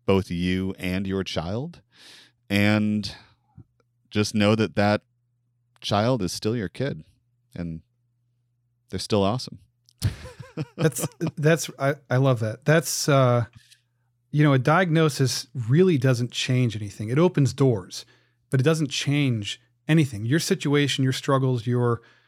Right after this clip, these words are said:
Speaker 2: journey is the same as it was before a doctor says, you know, "Your child is autistic," or, you know, whatever you're dealing with. Um, it just, i-, it's insight and it's context and it's,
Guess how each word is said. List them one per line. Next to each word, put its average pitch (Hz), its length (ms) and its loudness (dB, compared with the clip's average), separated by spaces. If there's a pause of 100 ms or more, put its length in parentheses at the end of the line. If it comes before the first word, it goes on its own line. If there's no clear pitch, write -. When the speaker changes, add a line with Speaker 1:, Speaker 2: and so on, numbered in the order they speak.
(340)
Speaker 2:
journey 139 560 4
is 131 440 2
the 127 80 0
same 156 420 2
as 127 100 2
it 147 80 -4
was 127 380 2
before 139 720 2
a 127 80 -2
doctor 127 440 0
says, 120 540 0 (400)
you 127 100 -4
know, 110 120 -2
"Your 113 160 0
child 120 400 0
is 104 100 -4
autistic," 110 560 -4
or, 101 160 -8 (720)
you 131 80 -2
know, 110 80 -2
whatever 127 280 2
you're 110 120 0
dealing 117 300 0
with. 98 180 -10 (640)
Um, 113 520 0 (840)
it 147 100 2
just, - 480 -2 (300)
i-, 147 120 -12
it's 139 380 -4 (340)
insight 143 640 -2 (140)
and 127 200 -2
it's 120 200 -4
context - 800 -4
and 120 200 -4
it's, - 400 -8